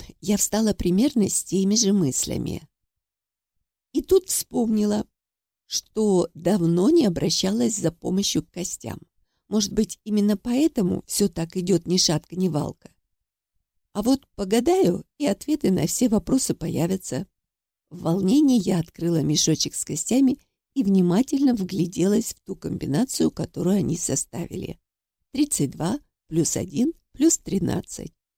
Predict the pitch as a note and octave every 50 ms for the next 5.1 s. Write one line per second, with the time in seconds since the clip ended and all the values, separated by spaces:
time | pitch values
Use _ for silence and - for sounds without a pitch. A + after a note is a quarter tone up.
0 | _ _ _ _ _ _ F3+ F#3+ F3 G3+ F#3 F3 - - - - - - _ _
1 | _ _ _ _ _ F#3+ - A#3+ - - F3+ F3+ F3+ - A3+ B3 C4 - - C4
2 | G#3+ F#3+ F#3+ F#3 - - D#3 D3+ - - F3+ F3 - - C3+ D#3 - - - -
3 | - D#3+ C3 - - - - C4 F4 F4+ C#4+ - _ _ _ _ _ _ _ _
4 | _ _ G3 B3 D#4+ - - D4 B3 G#3 F#3+ - - - E3+ E3 D3 - C3+ -
5 | -